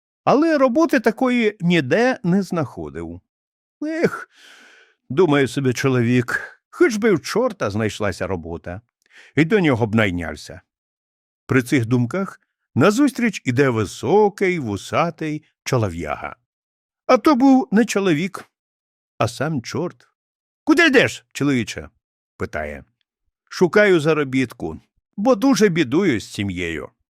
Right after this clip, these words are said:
«Я тобі роботу дам», — каже чорт. «Та спершу нам треба вогонь розпалити,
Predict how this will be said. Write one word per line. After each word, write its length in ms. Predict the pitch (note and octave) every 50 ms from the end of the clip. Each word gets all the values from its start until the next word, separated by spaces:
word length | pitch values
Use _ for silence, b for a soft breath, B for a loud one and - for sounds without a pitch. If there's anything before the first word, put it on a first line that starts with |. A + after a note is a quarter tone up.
| _ _ _ _ _ _ _ _ _
«Я 220 | C#4 C#4 D#4+ D#4+
тобі 240 | - - D4 C4 D#4
роботу 420 | D4 D4 B3+ A3 A#3 A#3 A3+ B3
дам», — 420 | G#3 D3 A#2+ C3 C#3 C#3 C#3+ D3 - _ _ _ _ _ _
каже 280 | - D#3 C#3+ C#3 D3
чорт. 480 | B2 A#2+ - - B2+ C3+ - _ _ _ _ _ _ _ _ _ _ _ _ b b b b b b
«Та 120 | - A3+ G#3+
спершу 680 | - _ C4+ B3+ B3 - - - A3+ A3 G#3+ G3+ _ _
нам 240 | E3 E3+ F3+ F3 D#3+
треба 280 | - E3+ E3 D#3 D#3+
вогонь 360 | D#3 D#3 D#3+ B2+ D#3+ G3+ E3+ C3+
розпалити, 720 | G2+ F2+ - _ - G2 F#2 F2+ E2+ - - F2+ F2+